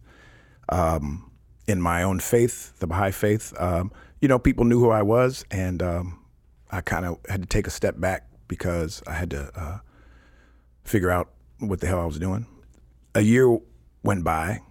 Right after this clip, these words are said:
and I had, um, started doing some soul searching. And then I flew to, um, a, a place where s-, my family is, and someone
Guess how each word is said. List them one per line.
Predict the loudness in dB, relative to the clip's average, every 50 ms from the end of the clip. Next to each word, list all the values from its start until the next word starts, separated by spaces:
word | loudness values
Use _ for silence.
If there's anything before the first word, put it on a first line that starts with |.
| -20 -20 -20 _ _ _ _ _ _ _ _ _ -14 -6
and | -4 -2
I | -2 0
had, | 0 0 0 0 0 -2 -4
um, | -2 -2 0 0 -2 -2 -6 -8 -12 -18 -20 -20 _ _
started | -16 -4 0 2 2 2 2
doing | 2 0 0 -2
some | -4 -2
soul | 0 0 0 0
searching. | 0 -4 -8 -8 -10 -14 -14 -16 -20 _ _ _ _ _ _ _ _ _ _ _ _ _ _ _ _ _ _ _ _ _ _ _ _ _ _ _ _ _ _ _ -20 -10 _ -2
And | 0 0
then | 0 0
I | 0 0 0 0 -2 -2 -4 -6 -10 -14 -14
flew | -12 -8 -2 0 2 4 4 4 4 2
to, | 0 -4 -8 -4 -2 -2 -2 -2 -2
um, | -2 -2 -4 -4 -4 -8 -10 -14 -18 -20 _ _ _ _ _ -20 -20 _ _ _ _ _ _ _ _ _ _ _ _ _
a, | -4 -4
a | -2 -2 -4 -2
place | 0 2 2 2 0 0
where | -2 -2 -2 -2
s-, | -6 -12 -16 -10 -6 -4
my | -4 -4 -2
family | -2 -2 0 0 0 0 0 0 -2 0
is, | 0 2 2 2 0 -2 -6 -14 -20 -20 _ _ _ _ _ _ _ _ _ _ _ _ _ _ -20 -20 _ _ _ _ _ _ -14 -14 -14 _ _
and | -6 -4 -4 -4
someone | -4 -2 -2 0 0 0 0 0 0 -2 -4 -4